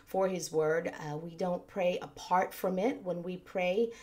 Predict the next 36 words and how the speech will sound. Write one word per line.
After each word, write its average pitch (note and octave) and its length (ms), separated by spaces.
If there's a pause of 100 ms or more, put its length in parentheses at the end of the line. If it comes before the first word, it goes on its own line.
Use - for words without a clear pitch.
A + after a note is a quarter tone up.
(240)
uh, F#3+ 180
we A3+ 220
always D4 460
have, A#3 600 (340)
uh, F#3+ 220
scripture A3+ 680
that E3+ 220
we F#3+ 160
can F#3+ 360
anchor, G3+ 680 (320)
uh, F3 320
our F3+ 220
prayer F#3+ 400
to, - 320
because F#3 500
to - 160
me, G#3 460 (280)
that's G#3 380
the G#3 140
way F3+ 380
to - 100
pray E3+ 580
most F3 460
effectively. - 920 (280)
Whenever F#3+ 460
I F3 140
pray F3+ 480
according E3+ 480
to E3 140
the D#3 80
word A#3 320
of - 160
God, D3+ 320 (120)
I D#3 120
see G#3 260
results. E3 680